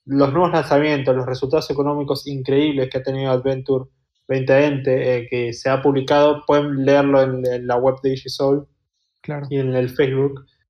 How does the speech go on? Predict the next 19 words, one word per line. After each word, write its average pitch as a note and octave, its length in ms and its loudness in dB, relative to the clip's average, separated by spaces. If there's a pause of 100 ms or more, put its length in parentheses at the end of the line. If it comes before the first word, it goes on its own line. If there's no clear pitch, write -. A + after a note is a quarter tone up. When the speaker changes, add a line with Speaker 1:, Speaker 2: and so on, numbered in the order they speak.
(140)
Speaker 1:
tuvieron C#3+ 280 2
resultados C3+ 420 -2
excelentes C#3+ 500 0
en B2+ 80 0
lo C3 60 -2
económico, C#3+ 400 0
es A#2+ 80 -2
la B2+ 160 -2
cuarta, D#3 480 2 (280)
se - 160 -6
volvió C#3+ 180 6
la D3 180 2
cuarta E3 300 2
I C3+ 140 -4
P D3 120 -2
en C#3+ 120 -4
importancia C3+ 600 -4
de B2 480 -4
Toei, C3+ 360 2